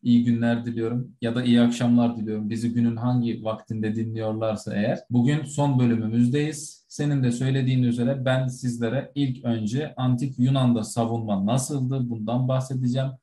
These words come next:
Daha sonra sizi tarihin başka bir bölümüne götürüp tarihte bilinen ilk mahkeme kararını sizlere söyledikten sonra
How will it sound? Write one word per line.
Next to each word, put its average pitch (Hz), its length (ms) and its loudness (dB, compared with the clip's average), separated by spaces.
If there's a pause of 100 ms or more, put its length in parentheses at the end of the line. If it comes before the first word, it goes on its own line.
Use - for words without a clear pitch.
(320)
Daha 143 220 0
sonra 143 460 -2
sizi 143 460 -4
tarihin 127 500 2
başka 131 320 0
bir 120 120 0
bölümüne 120 400 4
götürüp 120 440 -4
tarihte 131 500 0
bilinen 143 360 0
ilk 160 200 -6
mahkeme 131 460 0
kararını 117 540 0
sizlere 101 420 -4
söyledikten 123 680 -2
sonra 165 840 0